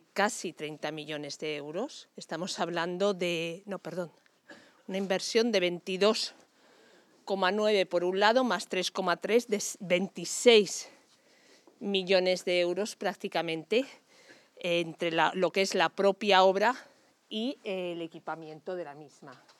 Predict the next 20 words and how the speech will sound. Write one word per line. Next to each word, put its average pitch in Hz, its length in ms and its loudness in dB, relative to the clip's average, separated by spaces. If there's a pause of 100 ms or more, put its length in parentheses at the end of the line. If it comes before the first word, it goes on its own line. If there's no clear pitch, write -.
(580)
Eh, 160 280 -6
la 175 200 4
obra 185 160 4
está 185 280 0
prácticamente 151 760 -6
finalizada, 160 600 -6
faltarían 156 540 -8
remates 208 500 -2
de 196 140 -2
obra, 262 260 -2 (360)
faltaría 175 460 0
el 160 180 -4
tema 226 380 4
de 160 120 -2
la 151 80 -2
urbanización, 151 800 -6 (400)
que 147 140 -8
va 147 100 -2
adicionalmente 151 1040 -10
de, 139 320 -16